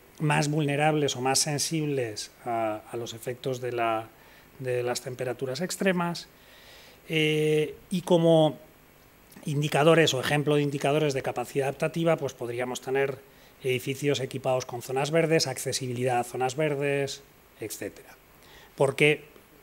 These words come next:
normalmente la infraestructura verde o las, eh, los espacios abiertos vegetados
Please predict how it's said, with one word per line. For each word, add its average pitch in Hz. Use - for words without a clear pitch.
normalmente 131
la 120
infraestructura 113
verde 156
o 139
las, 113
eh, 117
los 113
espacios 123
abiertos 131
vegetados 147